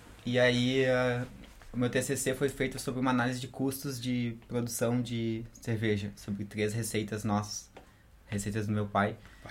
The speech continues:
Speaker 2: que massa.
Speaker 1: E analisando o mercado, com base no que eu estudei pro T C C, eu percebi que o mais viável no momento era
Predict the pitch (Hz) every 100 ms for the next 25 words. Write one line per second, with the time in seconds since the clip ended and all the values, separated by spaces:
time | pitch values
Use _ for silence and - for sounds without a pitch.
0 | - 101 98 120 - 104 107 107 104 104
1 | 104 104 - - - - - - - -
2 | 120 131 139 139 147 151 143 143 160 160
3 | 151 - 131 123 127 135 135 131 135 -
4 | 123 123 131 - - 131 - 131 131 139
5 | 127 131 120 131 127 123 - 127 127 127
6 | 123 - - - - - - - 120 123
7 | 123 131 120 131 135 139 131 127 120 117
8 | 123 - 123 120 123 120 120